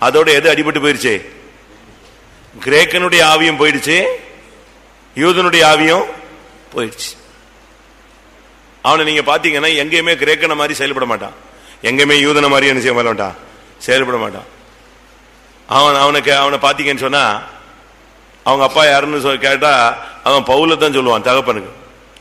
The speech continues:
அவனை தகப்பனா யாரை தான் ஏத்துக்கிட்டான்? காட்ஃபாதர் அவனுக்கு யாரு தான்? ஆ? பவுல் தான். அப்படியே டோட்டலா அவனுடைய ஜென்ம சுபாவம் சுத்தமா வேரோட பிடுங்கினது இந்த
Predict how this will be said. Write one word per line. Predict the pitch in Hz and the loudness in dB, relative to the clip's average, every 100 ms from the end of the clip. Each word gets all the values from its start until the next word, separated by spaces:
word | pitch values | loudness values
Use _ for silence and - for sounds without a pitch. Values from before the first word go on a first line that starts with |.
| - - | -10 -2
அவனை | 135 131 131 | -2 0 0
தகப்பனா | 139 151 156 | 0 0 2
யாரை | 139 151 | 2 2
தான் | 151 143 | 2 0
ஏத்துக்கிட்டான்? | 143 139 139 165 - - - - - - 120 | -2 0 0 0 -4 -16 -20 -20 -20 -6 0
காட்ஃபாதர் | 147 147 156 151 143 | 0 2 2 2 0
அவனுக்கு | 139 139 | 0 0
யாரு | 143 139 | 2 2
தான்? | 156 - - - - - - - - - - _ 113 | 0 -2 -16 -20 -20 -20 -20 -20 -20 -20 -20 _ -2
ஆ? | 139 202 - - - - - - - | -2 -2 -8 -20 -20 -20 -20 -14 -4
பவுல் | 131 156 127 | -2 -2 -6
தான். | 98 - - - - - - - _ _ - - _ _ _ - 123 | -10 -16 -20 -20 -20 -20 -20 -20 _ _ -20 -20 _ _ _ -6 -4
அப்படியே | 185 190 185 175 | -2 0 0 -2
டோட்டலா | 180 208 190 196 190 151 147 | -4 -4 -2 0 0 0 0
அவனுடைய | 143 147 143 | -2 0 -2
ஜென்ம | 160 185 180 - | -2 -2 -4 -4
சுபாவம் | 160 170 151 | -6 -6 -6
சுத்தமா | 180 175 185 175 139 - - - - 131 | -8 -6 -4 -4 -4 -8 -20 -20 -2 2
வேரோட | 180 196 202 196 165 | 4 4 2 0 -2
பிடுங்கினது | 151 170 175 165 | -2 -2 -2 -2
இந்த | 156 | -2